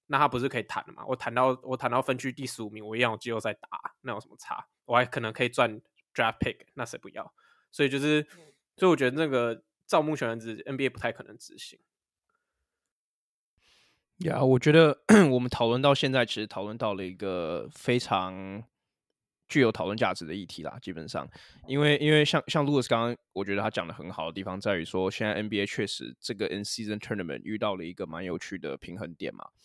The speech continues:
Speaker 2: 一来是你，像，像麦刚刚讲的，我抱，抱歉，如果我现在又重申了一次，就是你，你看到湖人现在这样子赢，放 banner，然后喷香槟这样子，但实质上你真的去看的话，其实湖人就是赢了八场例行赛比赛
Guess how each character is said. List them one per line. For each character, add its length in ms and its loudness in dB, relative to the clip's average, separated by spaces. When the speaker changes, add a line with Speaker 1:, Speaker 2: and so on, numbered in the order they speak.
Speaker 2:
一 120 2
来 180 4
是 580 -2
你， 220 -6
像， 240 -2
像 160 -2
麦 120 2
刚 140 0
刚 80 -4
讲 160 -4
的， 80 -6
我 140 -6
抱， 240 -8
抱 120 0
歉， 140 -2
如 100 -6
果 100 -2
我 40 -2
现 140 -6
在 40 -2
又 80 0
重 220 -8
申 160 -6
了 80 -8
一 100 -8
次， 200 -8
就 120 -8
是 220 -2
你， 280 -8
你 100 -4
看 120 0
到 80 6
湖 160 -2
人 100 0
现 160 -2
在 80 -2
这 100 -6
样 100 -6
子 160 -12
赢， 300 -8
放 200 -6
banner， 360 -4
然 280 -6
后 120 -4
喷 200 -6
香 280 -6
槟 260 -6
这 80 -6
样 140 -4
子， 140 -14
但 140 -2
实 160 -6
质 140 -6
上 180 -4
你 120 -10
真 160 -4
的 80 -2
去 80 -2
看 200 0
的 80 -4
话， 200 2
其 120 -4
实 60 0
湖 180 -4
人 80 -4
就 80 -12
是 120 -8
赢 180 -12
了 80 -6
八 220 -4
场 200 -12
例 60 -12
行 140 -18
赛 160 -6
比 160 -20
赛 160 -8